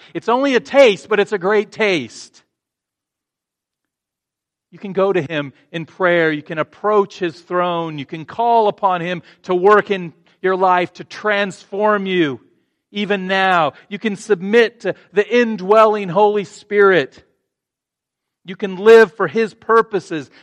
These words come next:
not for this world. Experience his story. Experience the story of redemption in your life. And finally, we should tell others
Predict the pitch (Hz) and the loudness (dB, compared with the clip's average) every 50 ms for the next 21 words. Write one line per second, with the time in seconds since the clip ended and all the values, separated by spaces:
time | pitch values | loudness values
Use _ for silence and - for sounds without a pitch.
0 | - 160 156 190 214 226 220 208 - _ - 202 190 202 196 156 180 185 170 - | -14 -6 -2 0 2 2 2 0 -2 _ -6 -2 0 0 2 2 0 -2 -2 -4
1 | - 175 175 180 185 180 175 165 147 127 110 107 _ _ _ _ _ _ _ _ | -8 -6 -4 -2 0 0 0 0 -2 -4 -6 _ _ _ _ _ _ _ _ _
2 | _ _ _ _ - 196 190 - - - - _ - 233 247 254 262 254 240 233 | _ _ _ _ -6 -6 -6 -6 -8 -20 -20 _ -8 -6 -4 -2 0 0 0 -2
3 | 226 202 - - - 208 202 160 - - - - - 185 180 185 180 180 170 156 | -4 -6 -10 -6 -6 -6 -6 -6 -10 -20 -20 -12 -8 -4 -2 -2 -2 -2 -2 -4
4 | 131 110 98 _ _ _ _ _ _ _ _ _ _ _ _ _ _ _ _ _ | -6 -8 -10 _ _ _ _ _ _ _ _ _ _ _ _ _ _ _ _ _
5 | _ _ _ _ - - - - - - _ _ - 226 233 226 226 214 202 185 | _ _ _ _ -20 -20 -20 -20 -20 -20 _ _ -10 -6 -4 -4 -2 -4 -4 -6
6 | 165 - - - - _ _ _ _ _ - 170 151 - - - - 185 180 180 | -10 -12 -18 -20 -20 _ _ _ _ _ -16 -16 -16 -16 -12 -6 -4 -4 -2 -2
7 | 180 170 165 156 139 151 147 127 131 160 160 156 - - 156 139 139 - 151 143 | -2 -2 -4 -6 -6 -8 -12 -8 -8 -10 -10 -10 -14 -18 -18 -18 -18 -16 -18 -16
8 | 147 143 139 143 156 156 143 139 131 123 120 113 107 98 _ _ _ _ _ _ | -16 -14 -12 -8 -6 -6 -6 -6 -6 -6 -6 -8 -10 -12 _ _ _ _ _ _
9 | _ _ _ _ _ _ 147 139 127 - 185 190 196 196 185 175 165 156 151 156 | _ _ _ _ _ _ -18 -16 -10 -8 -6 -6 -6 -6 -8 -8 -6 -6 -8 -8
10 | 151 _ _ _ _ _ _ _ _ _ _ _ _ _ _ _ _ _ _ _ | -12 _ _ _ _ _ _ _ _ _ _ _ _ _ _ _ _ _ _ _
11 | _ _ _ _ _ _ _ _ _ _ _ _ _ _ _ _ _ _ _ _ | _ _ _ _ _ _ _ _ _ _ _ _ _ _ _ _ _ _ _ _
12 | _ _ _ _ _ _ _ _ _ _ _ _ _ _ _ _ _ _ _ _ | _ _ _ _ _ _ _ _ _ _ _ _ _ _ _ _ _ _ _ _
13 | _ _ _ _ _ _ _ _ _ _ _ _ _ _ _ _ _ _ _ _ | _ _ _ _ _ _ _ _ _ _ _ _ _ _ _ _ _ _ _ _
14 | _ - 170 147 - 156 - - - - 156 147 143 135 139 139 123 120 101 101 | _ -16 -16 -16 -16 -18 -20 -12 -6 -4 -4 -4 -4 -6 -8 -8 -8 -10 -20 -20
15 | 95 - - | -20 -20 -20